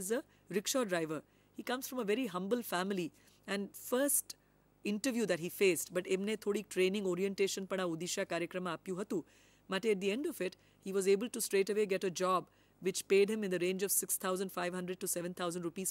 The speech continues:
per month. And I think that's not a bad start. એટલે આ બધી ઇનિશિયેટિવ્સ થઈ રહી છે.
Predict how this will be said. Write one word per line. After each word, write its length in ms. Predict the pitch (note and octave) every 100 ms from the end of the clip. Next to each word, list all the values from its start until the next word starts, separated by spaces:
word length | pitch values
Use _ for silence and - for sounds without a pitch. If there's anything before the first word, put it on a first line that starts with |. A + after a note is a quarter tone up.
| -
per 120 | F3 F3
month. 220 | D4+ G3 - _ - _ G#3+
And 80 | A#3+
I 20 | B3
think 140 | D#4 A3+
that's 220 | A3 - C4
not 120 | C#4 G3
a 20 | E3+
bad 200 | F3+ F3+ -
start. 260 | A#3 E3+ - -
એટલે 160 | - G#3
આ 40 | G3+
બધી 140 | A#3+ G3
ઇનિશિયેટિવ્સ 500 | A3+ - C4 C4 - -
થઈ 120 | C4+ A#3
રહી 160 | E3
છે. 120 | -